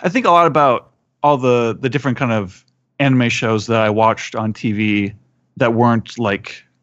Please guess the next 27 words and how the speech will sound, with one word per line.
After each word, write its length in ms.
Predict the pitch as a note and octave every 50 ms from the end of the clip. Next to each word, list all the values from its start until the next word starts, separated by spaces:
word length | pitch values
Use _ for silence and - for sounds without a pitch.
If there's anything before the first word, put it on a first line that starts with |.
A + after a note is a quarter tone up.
| _ _ _ _ _
like, 140 | - C#3+ B2+
Dragon 340 | A2 D3 F#3 F#3+ F3+ F3 E3
Ball 160 | D3+ D3 C3+
I 100 | B2+ B2+
watched 340 | B2 B2 A#2 A#2 A#2 - -
all 260 | - B2 A#2+ A2+ G#2+ G#2
of, 100 | G2 G2
but 140 | A2+ G2
something 340 | - D#3 C#3 - D3 C3 B2
like, 320 | A#2 A2+ G#2+ G#2 F#2 - A#2
uh, 400 | G#2+ G2+ G2 F#2+ F#2 F#2 F2 F2 - _ _ _ _ _ _ _ _ _ _ _ _ _ _ _ -
like 160 | B2+ B2+ B2+ B2+
Yu-Gi-Oh! 520 | A#2+ A#2 C#3+ E3 C#3+ B2+ C3 C3 B2 A2
Like, 220 | G#2+ G#2 A2+ A#2 B2+
like, 180 | A#2 A#2+ - A#2
I 120 | A#2 B2+
think, 220 | B2 - - C#3 -
like, 200 | - D3 C3 A#2
I 80 | B2+ C#3
watched 420 | D#3+ F#3 F3 C#3+ - - - -
so 140 | - F3 F3
much 260 | E3+ E3 D#3+ - -
Yu-Gi-Oh! 360 | D#3+ D#3 D3 B2+ B2 A#2 A2
And 120 | G#2+ G#2+ A2
yet 140 | A#2+ B2 -
I 80 | A#2 A#2+
think 340 | A#2+ - F3+ E3+ - -